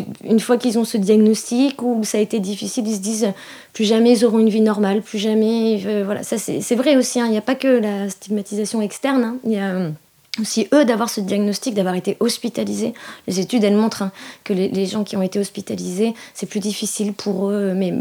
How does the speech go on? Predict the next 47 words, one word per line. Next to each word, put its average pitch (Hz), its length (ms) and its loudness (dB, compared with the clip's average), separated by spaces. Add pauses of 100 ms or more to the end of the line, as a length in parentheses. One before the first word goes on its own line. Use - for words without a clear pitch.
(680)
pas 220 120 4
pour 214 140 4
le 202 60 8
rétablissement, 202 640 4
mais 226 160 4
dans 202 160 0
leur, 190 200 2
euh, 185 200 0
dans 196 120 0
leur 196 200 2
ressenti, 196 480 -2
en 214 80 -2
fait, 202 260 -6
hein, 208 100 -6
dans 202 120 -6
leur, 190 200 -2
euh, 202 200 -6
dans 202 120 -4
leur 190 140 -4
confort. 233 380 -6 (420)
Et 202 340 8 (100)
d'essayer 240 380 0
d'aller 220 200 2
rencontrer, 214 640 -2
de, 208 180 2
de 208 160 0
les 208 120 4
pousser 254 360 2
un 233 140 6
peu 240 260 0
vers 214 140 0
ces, 226 280 -2
ces 208 240 -2
autres 254 120 -2
personnes 247 320 0
qui 247 80 -6
ont 214 40 0
un 208 60 0
trouble 233 200 -4
psychiatrique 226 640 -6
et 220 100 0
pour 202 200 -10
qu'ils 202 120 -8
se - 80 -8
rendent 196 140 -4
compte 233 180 -6
que - 140 -10